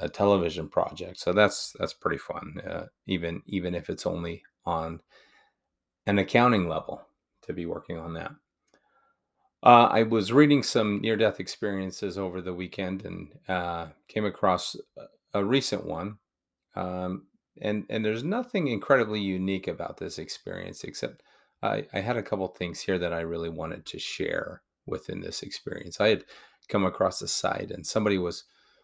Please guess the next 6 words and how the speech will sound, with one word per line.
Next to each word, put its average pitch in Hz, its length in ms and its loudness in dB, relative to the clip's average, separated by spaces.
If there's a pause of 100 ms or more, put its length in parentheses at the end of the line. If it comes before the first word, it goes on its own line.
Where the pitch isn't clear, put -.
(420)
somebody 117 460 2
was 92 180 2
arguing 90 800 2
that, - 200 -6 (220)
uh, - 440 -12
a 80 100 -8